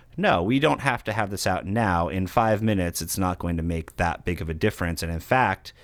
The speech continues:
in five minutes, it's going to make a bigger impact because we're affecting everyone that we can possibly reach and not precluding <laughs> some people." Or, I, I mean, honestly, like, I'm harsh, but not harming some people, which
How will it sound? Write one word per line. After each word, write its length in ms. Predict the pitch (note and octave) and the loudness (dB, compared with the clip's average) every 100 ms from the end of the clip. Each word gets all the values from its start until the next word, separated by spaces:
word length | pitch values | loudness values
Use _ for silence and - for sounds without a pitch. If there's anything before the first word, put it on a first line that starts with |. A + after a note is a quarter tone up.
| - - | -20 -10
in 160 | - F#2 | -6 0
five 280 | G#2 F#2 | 2 2
minutes, 380 | A2 C3 G2+ - | 2 2 2 0
it's 140 | F2+ - | -4 -2
going 260 | F#2 F#2 | 0 2
to 60 | F#2 | 2
make 280 | F2+ F2+ F2 | 2 0 -2
a 60 | |
bigger 400 | E2+ F#2+ F#2 F2 | -4 -2 0 0
impact 520 | D2+ F#2+ - F2 - | 0 -2 -2 -4 -6
because 280 | - - E2 | -10 -6 -6
we're 140 | E2+ E2 | -6 -6
affecting 420 | - E2 D#2+ D#2+ | -6 -6 -8 -2
everyone 640 | A2+ A2 G2 F#2 F2+ F2+ F2 | 2 2 2 0 0 0 -2
that 180 | F2 D#2 | -4 -4
we 80 | |
can 160 | F2 E2+ | -4 -4
possibly 460 | F2+ E2+ - E2 D#2+ | -2 -2 -4 -6 -4
reach 340 | G2 F2 - - | -2 -2 -4 -4
and 180 | F2 | -2
not 340 | F2+ F2 E2+ - | 0 2 0 -2
precluding 640 | F2+ - G2 F2 E2 D#2+ - - - A3+ | -8 -2 0 0 -2 -4 -6 -6 0 0
<laughs> 420 | - - - G#3 - | 0 -4 -4 -4 0
some 260 | - A2+ | 2 2
people." 240 | A2 A2+ C3+ | 2 2 6
Or, 140 | E3 | 6
I, 240 | C#3 D#3+ | 6 4
I 60 | E3+ | 4
mean, 200 | F3+ G3 | 4 4
honestly, 420 | F#3 A3 F#3+ G#3 | 4 4 2 4
like, 300 | F#3+ F#3+ - - - - - - - - D#2 - - - | 4 4 0 -12 -20 -18 -12 -8 -8 -8 -12 -12 -18 -6
I'm 200 | A#2 B2+ | 0 2
harsh, 360 | A#2 G#2 F2 - | 4 2 2 0
but 260 | G#2 G2 - | 2 2 2
not 240 | A2+ G#2+ | 2 2
harming 460 | - A#2 G2 F2 E2+ - | 2 2 2 -2 -6 -12
some 260 | - F#2 E2 | -4 -4 -2
people, 420 | E2+ D#2+ D#2+ D#2+ | -6 -4 -4 -2
which 300 | F2 - | -2 -2